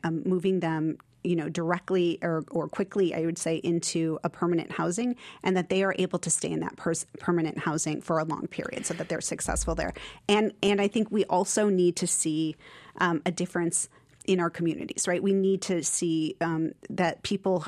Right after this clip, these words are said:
are, who are living unsheltered homeless right now are in safer places, that are in places where they can actually get connected to service, connected to housing placements. That's what success looks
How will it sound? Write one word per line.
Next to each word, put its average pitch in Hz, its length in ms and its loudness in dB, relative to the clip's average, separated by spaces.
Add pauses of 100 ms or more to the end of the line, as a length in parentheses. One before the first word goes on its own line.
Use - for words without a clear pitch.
are, 170 340 2
who 180 120 -2
are 175 100 2
living 190 300 2
unsheltered 175 420 0
homeless 170 460 0 (180)
right 170 180 -2
now 180 260 0
are 170 200 0
in 175 180 2
safer 160 380 -2
places, - 540 -4
that 165 160 0
are 160 80 0
in 165 160 2
places 165 420 -2
where 175 60 0
they 160 100 -2
can 156 160 -2
actually 165 300 -2
get 175 320 0 (280)
connected 165 380 -2
to - 80 -4
service, - 420 -2
connected 175 380 -2
to - 60 -6
housing - 320 -2
placements. - 440 -4
That's 180 220 2
what - 140 -2
success - 360 -2
looks - 160 -10